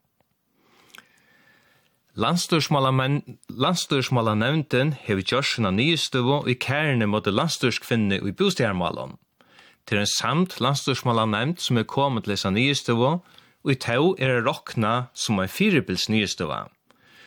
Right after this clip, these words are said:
Tí niðurstøðan er send inn til ein Didrik Strøm, landsstýriskvinnu í bústaðarmálum,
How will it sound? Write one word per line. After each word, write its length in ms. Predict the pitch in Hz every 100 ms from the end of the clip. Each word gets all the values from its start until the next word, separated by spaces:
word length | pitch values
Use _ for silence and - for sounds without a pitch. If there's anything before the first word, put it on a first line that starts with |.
| _ -
Tí 160 | 104
niðurstøðan 720 | 95 139 165 - 120 120 147
er 80 | 101
send 460 | - 107 123 160 -
inn 140 | 147 156
til 220 | - 104
ein 100 | 98
Didrik 540 | 120 120 - 104 92
Strøm, 380 | - - 95 143 147
landsstýriskvinnu 720 | 117 135 - 117 - 104 87
í 20 |
bústaðarmálum, 800 | 131 139 139 123 120 117 117 139